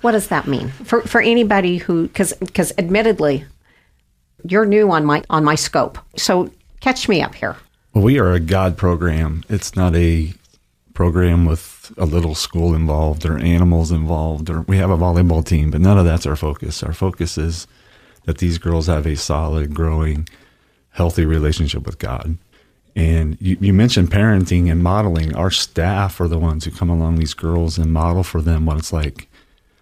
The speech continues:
Speaker 2: to be a Christian woman in today's soc-, society. So that's how it's so impactful and powerful, is our staff come alongside these girls, and they're spending every single day with them, modeling for them Christ. So, like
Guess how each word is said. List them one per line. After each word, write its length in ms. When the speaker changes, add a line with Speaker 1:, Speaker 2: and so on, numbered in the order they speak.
Speaker 2:
to 80
be 100
a 40
Christian 420
woman 260
in 80
today's 320
soc-, 340
society. 720
So 260
that's 320
how 220
it's 120
so 320
impactful 920
and 160
powerful, 580
is 480
our 160
staff 520
come 120
alongside 540
these 220
girls, 680
and 80
they're 60
spending 420
every 240
single 300
day 220
with 160
them, 260
modeling 460
for 180
them 380
Christ. 560
So, 200
like 100